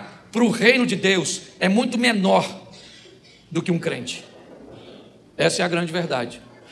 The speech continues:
Por quê? Porque ele diminuiu seus erros, enquanto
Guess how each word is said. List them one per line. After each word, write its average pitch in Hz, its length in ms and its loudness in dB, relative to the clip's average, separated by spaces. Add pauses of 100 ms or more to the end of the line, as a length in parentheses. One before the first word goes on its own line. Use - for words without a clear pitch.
Por 247 180 6
quê? 170 340 2 (580)
Porque 190 720 2 (500)
ele 214 180 6
diminuiu 247 480 2
seus - 280 4
erros, 165 460 2
enquanto 233 840 2